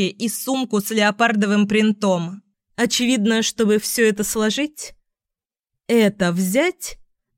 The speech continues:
а картины, драгоценности, чудные часики от Баум Мерсье и бабушкин жемчуг оставить». Может, это была девочка-подросток.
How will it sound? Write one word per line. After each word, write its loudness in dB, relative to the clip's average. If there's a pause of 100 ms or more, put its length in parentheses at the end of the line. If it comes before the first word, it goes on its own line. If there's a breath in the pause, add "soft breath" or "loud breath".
а 2
картины, -2
драгоценности, -2
чудные 2
часики -2
от 0
Баум 2
Мерсье 0
и -4
бабушкин 0
жемчуг -6
оставить». -4 (1120)
Может, 0
это 0
была 2
девочка-подросток. -4